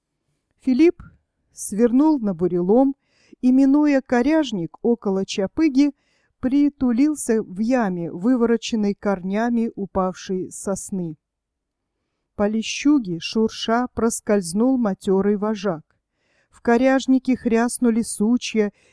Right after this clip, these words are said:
и в муте месяца закружились распыленные перья. Курок щелкнул в наскребанную селитру,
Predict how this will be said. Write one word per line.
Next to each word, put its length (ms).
и 140
в 120
муте 380
месяца 840
закружились 1040
распыленные 1000
перья. 640
Курок 380
щелкнул 920
в 140
наскребанную 1040
селитру, 840